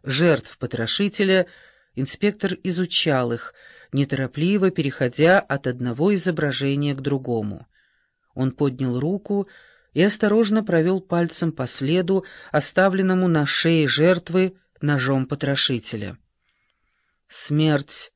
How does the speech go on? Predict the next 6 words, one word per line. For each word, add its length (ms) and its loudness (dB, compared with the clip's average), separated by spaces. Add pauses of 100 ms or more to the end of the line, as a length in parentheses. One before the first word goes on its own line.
равняет 680 0
всех», 640 -6 (480)
пробормотал 680 -4
инспектор. 680 -8 (840)
«Стирает 680 2
краски, 800 -4